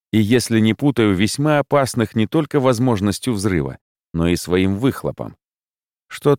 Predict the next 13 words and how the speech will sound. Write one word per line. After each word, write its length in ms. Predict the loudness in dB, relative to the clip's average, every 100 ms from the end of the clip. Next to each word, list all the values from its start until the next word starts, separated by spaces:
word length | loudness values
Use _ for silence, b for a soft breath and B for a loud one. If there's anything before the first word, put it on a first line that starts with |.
| _
туда 280 | 0 2 0
штатовцы 580 | 0 0 0 -2 -2
добавляют 760 | 0 2 2 2 2 2 2 0
для 300 | -2 0 0
эффективности, 760 | 0 -8 -4 -2 -2 -6 -4
а 180 | -2 0
оно 280 | -2 -2 -2
сильно 500 | -6 -8 -6 -4 -4
вредное 540 | 0 0 0 -2 -2
для 180 | -2 -2
здоровья, 640 | 0 0 0 -2 -4 -10
когда 300 | -8 -4 -2
горит. 380 | 0 0 -2 -8